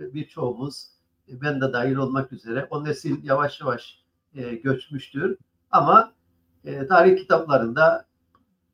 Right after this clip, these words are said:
İngiliz sömürgesinde olanlarla, yani İngiliz kraliyetinin, Birleşik Krallığın Kıbrıs'ta yaptıklarıyla bugün Türkiye'nin burada yaptıklarını bir karşılaştırsınlar. Görecekler ki,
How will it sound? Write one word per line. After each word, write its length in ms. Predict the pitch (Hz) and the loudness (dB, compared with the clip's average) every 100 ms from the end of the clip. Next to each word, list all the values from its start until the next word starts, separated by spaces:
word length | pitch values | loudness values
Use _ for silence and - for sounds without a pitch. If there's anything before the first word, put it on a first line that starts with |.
| - | -16
İngiliz 360 | 170 165 147 - | -8 -4 -4 -2
sömürgesinde 800 | 170 147 120 127 123 110 113 110 | -2 -2 -2 -4 -4 -12 -14 -8
olanlarla, 760 | 160 139 131 156 123 127 175 208 _ _ _ _ _ - | 0 2 2 0 0 0 0 -2 _ _ _ _ _ -6
yani 220 | 135 143 | -2 -2
İngiliz 640 | 139 139 135 147 139 - _ _ _ _ _ | -4 -2 0 -2 -4 -12 _ _ _ _ _
kraliyetinin, 1080 | 156 151 139 135 127 131 131 131 131 - _ _ _ _ _ - | 0 2 4 2 0 -2 -2 -2 -4 -10 _ _ _ _ _ -14
Birleşik 440 | 143 143 131 - | -6 -4 -4 -12
Krallığın 600 | - 143 139 127 131 135 | -4 -2 0 2 0 0
Kıbrıs'ta 640 | - 165 156 131 143 123 - | -6 -12 -12 -8 -4 -4 -4
yaptıklarıyla 880 | 131 - - - 120 139 127 139 190 _ _ _ 165 | -8 -8 -12 -8 -6 -2 -2 -2 -6 _ _ _ -6
bugün 300 | 160 170 - | -2 -2 -2
Türkiye'nin 480 | 160 - 139 117 | -6 -4 -2 -2
burada 260 | 123 143 123 | 0 2 2
yaptıklarını 680 | 120 120 - 131 120 131 147 | 0 -4 -10 -8 -6 -6 -8
bir 160 | 160 | -8
karşılaştırsınlar. 1000 | - 151 - 131 117 - - 123 147 - - _ _ | -2 -2 -2 -4 -4 -8 -20 -8 -4 -4 -8 _ _
Görecekler 640 | 190 175 160 147 175 165 165 | 0 2 2 -2 -4 -4 0
ki, 280 | 185 202 | 2 2